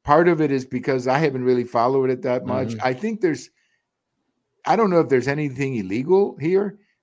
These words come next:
Speaker 1: but to me, there's some bad judgment on the president's part. I mean, if your son is gonna be traveling with you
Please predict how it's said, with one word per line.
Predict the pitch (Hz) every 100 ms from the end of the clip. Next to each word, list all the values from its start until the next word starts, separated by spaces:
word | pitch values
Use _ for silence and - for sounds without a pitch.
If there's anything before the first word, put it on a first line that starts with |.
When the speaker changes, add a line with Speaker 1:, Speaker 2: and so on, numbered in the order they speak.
| _
Speaker 1:
but | 131 127 127 - _ -
to | 131
me, | 147 262
there's | 190 120
some | 113 92
bad | 101 123 92
judgment | 104 123 95 85 73 -
on | 101 95
the | 95
president's | 117 127 131 95 90 -
part. | 92 85 82
I | 98
mean, | 107 104
if | 101 120
your | 110
son | - 151 185
is | 131
gonna | 127 110
be | 104
traveling | - 101 110 147 147 143
with | 151 151
you | 147 147 151